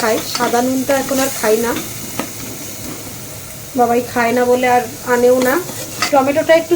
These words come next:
সফট হোক। এইবার এর মধ্যেই দিয়ে দিচ্ছি সবজিটা, যেটা আমি ভাজিনি,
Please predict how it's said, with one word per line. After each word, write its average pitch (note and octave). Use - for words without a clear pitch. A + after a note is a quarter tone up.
সফট D4
হোক। F#4
এইবার E4
এর D#4
মধ্যেই D#4+
দিয়ে C#4
দিচ্ছি E4
সবজিটা, D#4
যেটা C#4+
আমি F4+
ভাজিনি, B3+